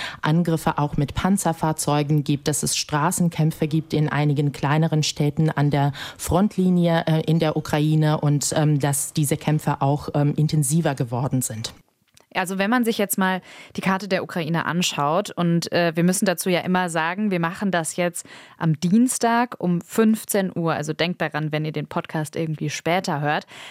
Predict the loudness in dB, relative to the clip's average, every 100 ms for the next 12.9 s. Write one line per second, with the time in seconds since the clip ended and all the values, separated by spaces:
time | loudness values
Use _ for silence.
0 | -6 -2 0 2 2 0 2 0 0 -2
1 | 0 -2 -2 0 0 0 -2 0 -2 -2
2 | -2 0 0 2 2 4 2 2 0 -2
3 | 0 0 0 0 -2 -2 0 -2 0 0
4 | 0 -6 -8 -4 -2 -2 -6 -4 0 0
5 | -2 -16 -12 -8 0 2 2 2 0 -2
6 | 0 -2 0 -4 -2 -6 -4 -4 -4 -4
7 | -2 -2 -4 -4 -4 -4 -2 -4 -4 -16
8 | -16 -4 -4 -2 -2 2 2 2 0 2
9 | 2 0 -2 0 -2 0 -2 -2 -6 -10
10 | -4 0 0 -2 -2 -2 0 -2 -2 -4
11 | -4 -4 0 0 2 2 0 -2 -8 -2
12 | -2 -4 -10 -8 -6 -6 -2 -2 -2